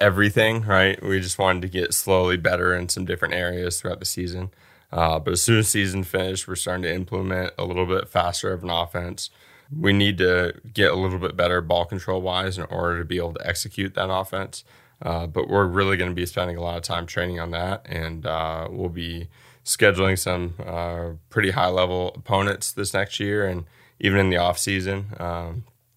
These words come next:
trying to get that going and, and put some pressure on the guys, and so see if we can hold under that pressure. And so should be fun, should be interesting. Uh, trying to get some Division One teams on the, on the schedule for this next year, and just so, you know, if we play those guys, if we can hang in there with them,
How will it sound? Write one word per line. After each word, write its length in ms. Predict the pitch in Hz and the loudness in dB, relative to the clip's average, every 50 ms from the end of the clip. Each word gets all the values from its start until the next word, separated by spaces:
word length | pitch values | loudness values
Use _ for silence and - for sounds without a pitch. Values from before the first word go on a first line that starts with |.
| _ _ - | _ _ -4
trying 220 | - - 98 101 | 0 2 4 4
to 60 | 101 90 | 4 4
get 160 | 87 90 85 | 2 2 4
that 220 | 92 92 90 90 | 4 2 2 2
going 360 | - 95 92 98 98 95 92 | 2 2 2 2 2 0 0
and, 280 | 90 87 87 85 82 - | -2 -4 -6 -8 -10 -12
and 440 | - 101 95 90 87 87 80 78 _ | -10 -10 -8 -8 -8 -10 -12 -6 _
put 140 | - 135 - | 2 2 2
some 140 | - 98 87 | 2 0 -2
pressure 340 | - 113 110 110 - 120 117 | 0 0 0 2 2 2 0
on 100 | 117 117 | 0 0
the 80 | 120 | 0
guys, 420 | 110 117 117 120 120 120 113 - - | 2 2 2 2 2 0 -2 -2 -4
and 80 | 92 87 | -4 -4
so 420 | - - 92 90 90 87 87 85 - _ _ _ _ _ | -2 -2 0 0 0 -2 -2 -6 -12 _ _ _ _ _
see 160 | - - - 104 | -6 0 2 2
if 100 | 101 87 | 2 2
we 80 | 92 | 0
can 120 | 92 92 90 | -2 -2 2
hold 260 | 98 95 92 87 85 | 4 4 4 4 2
under 180 | 87 85 85 | 0 -2 -2
that 200 | 85 82 80 - | -2 -2 -4 -4
pressure. 420 | - - 87 87 - - 82 82 82 - - - | -2 -4 -4 -4 -4 -8 -10 -10 -12 -12 -12 -12
And 100 | 87 - | -8 -4
so 400 | - 87 85 82 80 82 - - _ _ _ | -2 -2 0 -2 -2 -4 -8 -12 _ _ _
should 200 | - - 113 101 | 0 0 2 2
be 80 | 101 98 | 2 2
fun, 300 | - 98 92 95 95 95 | 4 4 4 4 4 0
should 180 | 92 - 95 | -2 -8 -8
be 100 | 87 92 | -6 -4
interesting. 640 | 92 87 87 - 90 90 87 - - 87 90 87 85 82 - - | -4 -4 -2 0 0 0 0 -2 -4 -4 -6 -6 -8 -8 -10 -8
Uh, 280 | 82 82 80 82 80 | -6 -6 -6 -6 -8
trying 240 | 82 - - 90 92 | -10 -6 -4 -2 -2
to 60 | 92 | -2
get 120 | 87 87 87 | -2 -2 -2
some 140 | - 90 87 | -4 -4 -6
Division 360 | 82 85 87 87 82 92 87 | -6 -6 -4 -4 -4 -4 -4
One 140 | 87 87 85 | -6 -6 -6
teams 300 | - - 87 85 87 85 | -6 -8 -8 -8 -6 -4
on 120 | 85 80 85 | -4 -4 -4
the, 200 | 85 85 85 85 _ _ _ _ _ _ - | -6 -8 -10 -12 _ _ _ _ _ _ -2
on 160 | 90 95 95 | 2 2 4
the 60 | 95 | 4
schedule 380 | 90 - - 92 92 90 95 92 | 2 0 -2 -4 -4 -4 -4 -4
for 120 | - - | -4 -6
this 160 | 95 92 - | -8 -6 -6
next 240 | - 92 98 - - | -6 -6 -6 -8 -8
year, 200 | 95 98 101 104 104 | -8 -6 -6 -6 -4
and 80 | 92 | -4
just 180 | 90 175 165 - | -2 -2 0 4
so, 240 | 110 101 92 90 90 | 4 6 6 4 4
you 140 | 90 90 87 | 0 -2 -4
know, 140 | 87 87 87 | -6 -6 -8
if 120 | 82 - | -8 -8
we 80 | 92 90 | -10 -6
play 200 | - 104 98 95 | -2 0 0 0
those 220 | 92 90 92 87 | 0 0 -2 0
guys, 380 | - 92 90 95 98 101 95 110 | 2 2 2 2 2 0 -2 -4
if 160 | 135 - - | -6 -10 -12
we 60 | _ - - | _ -12 -8
can 20 | 107 | -4
hang 200 | 120 87 90 90 | -4 -2 -2 -2
in 120 | 90 92 92 | -4 -4 -4
there 140 | 92 95 | -4 -6
with 120 | 95 95 95 | -6 -4 -4
them, 240 | 98 101 104 107 104 | -2 -2 -2 -4 -6